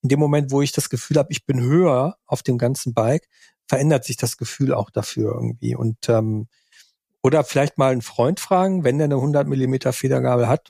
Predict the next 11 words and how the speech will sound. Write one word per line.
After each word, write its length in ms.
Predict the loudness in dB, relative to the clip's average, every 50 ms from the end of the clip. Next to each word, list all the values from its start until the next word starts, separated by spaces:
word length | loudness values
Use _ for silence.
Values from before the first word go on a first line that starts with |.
| _ _
ob 180 | -4 -4 -4 _ _ 0
er 260 | 2 2 2 0 0 0
mal 160 | 0 0 0 0
irgendwie 280 | -2 -4 -4 -4 -4 -4
in 140 | -4 -2
Urlaub 320 | -2 0 2 2 0 0 0
ist 200 | -2 -2 -2 -2
und 140 | -4 -2 -2
das 180 | -2 -2 -2 -2
irgendwie 300 | -2 -2 0 -2 -4 -4
für 480 | -2 0 2 2 4 2 2 0 -4